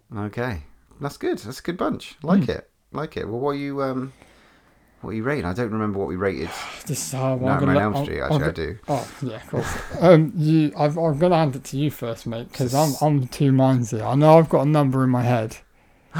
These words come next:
Speaker 1: I had a lower number, and then I gave, I gave it higher. It's still, it's about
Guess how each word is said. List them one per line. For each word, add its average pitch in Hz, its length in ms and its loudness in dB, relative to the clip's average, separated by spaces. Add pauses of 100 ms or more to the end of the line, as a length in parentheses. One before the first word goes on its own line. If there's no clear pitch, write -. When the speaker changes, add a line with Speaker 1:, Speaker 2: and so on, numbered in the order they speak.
(1120)
Speaker 1:
I 131 120 2
had 127 120 4
a 113 60 2
lower 117 260 6
number, 90 560 0
and 98 160 -6
then 92 120 -2
I 92 100 -2
gave, 92 220 -2
I 85 140 -2
gave 92 220 -4
it 82 160 -4
higher. 87 360 -4
It's 98 120 -6
still, - 180 -2
it's - 220 -6
about 123 520 2